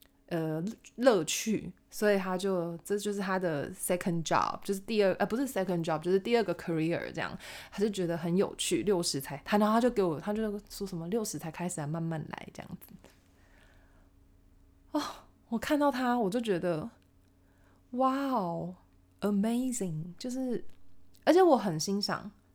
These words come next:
像这样的工作的人，他们会用，像 Apple 他用了这样的人，我觉得其实是一个很大的宝藏，因为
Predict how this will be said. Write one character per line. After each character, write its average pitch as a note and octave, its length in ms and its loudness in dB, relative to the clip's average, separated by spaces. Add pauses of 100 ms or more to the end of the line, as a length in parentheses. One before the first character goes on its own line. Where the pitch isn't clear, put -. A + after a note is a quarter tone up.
(120)
像 F4 200 2
这 D#4 140 0
样 B3+ 160 2
的 G3 100 2
工 F#3 300 -2
作 G3 180 2
的 B2+ 120 -2
人， E2+ 160 -6
他 G#3 100 0
们 A3 160 4
会 G3+ 160 4
用， F3 340 0 (280)
像 A#3+ 140 6
Apple F#3 360 0
他 F3+ 140 2
用 F#3 240 2
了 G#2 100 -6
这 F3 100 -4
样 G#2+ 140 -4
的 C2+ 60 -8 (280)
人， - 220 -10
我 F#3 80 -4
觉 G#3 140 0
得 F#3 40 2
其 G#3+ 140 -2
实 F#3+ 80 4
是 G#3+ 140 -2
一 G#3 100 0
个 G3 80 -6
很 E3 180 -4
大 F3 220 -4
的 - 160 -8
宝 - 180 -4 (160)
藏， - 160 -6 (340)
因 A3 100 0
为 A#3+ 200 6